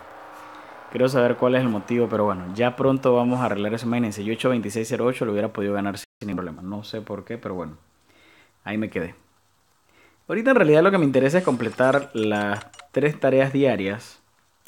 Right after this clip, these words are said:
las tres carreras de las tareas diarias, disculpen, para poder ganarme los siguientes lingotes.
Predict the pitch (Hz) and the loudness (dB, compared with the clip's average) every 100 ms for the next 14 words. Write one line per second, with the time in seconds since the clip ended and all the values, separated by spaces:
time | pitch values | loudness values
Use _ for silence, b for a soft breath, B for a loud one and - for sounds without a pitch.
0 | - 104 - 151 151 139 139 143 147 117 | -10 -8 -2 0 2 4 6 6 2 0
1 | 110 107 104 107 107 123 135 127 110 104 | 0 0 -2 -2 0 2 4 4 4 0
2 | - 123 104 104 107 127 127 123 123 120 | 0 -2 -2 -4 -2 -2 0 0 0 -2
3 | 117 120 120 120 110 101 110 98 90 - | -2 -2 -4 -4 -6 -6 -6 -6 -8 -10
4 | - | -18